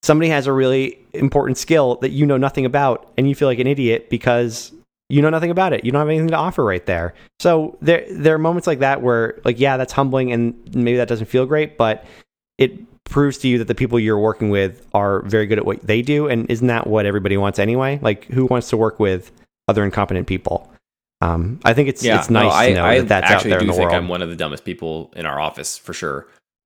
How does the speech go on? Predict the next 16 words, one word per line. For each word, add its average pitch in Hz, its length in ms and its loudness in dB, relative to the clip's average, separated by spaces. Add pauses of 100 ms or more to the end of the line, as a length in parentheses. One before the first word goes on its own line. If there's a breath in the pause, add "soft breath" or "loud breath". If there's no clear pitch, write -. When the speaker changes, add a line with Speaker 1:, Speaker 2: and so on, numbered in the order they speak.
Speaker 2:
Um, 76 380 -8 (100)
I 120 80 -4
make 127 120 4
up 143 120 2
for 120 80 -2
it - 40 0
with 104 120 -6
charisma, 104 360 -6
though, 62 180 -8
so 85 260 -4
it - 180 -8
works 98 220 -6
out. 76 240 -6 (680 soft breath)
Uh, 82 680 -4 (380)
yeah, 143 300 -4
man. 92 400 -6